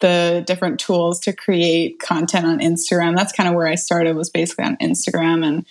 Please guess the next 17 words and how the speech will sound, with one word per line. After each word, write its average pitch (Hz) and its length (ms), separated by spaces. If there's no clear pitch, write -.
you 175 100
know, - 80
taught 175 220
myself 175 320
how 190 60
to 175 60
use 170 200
Canva 170 400
and 165 340
just 180 240
use 185 280
kind 190 180
of 175 60
other 165 220
people's 175 360
pages 165 600
for 165 380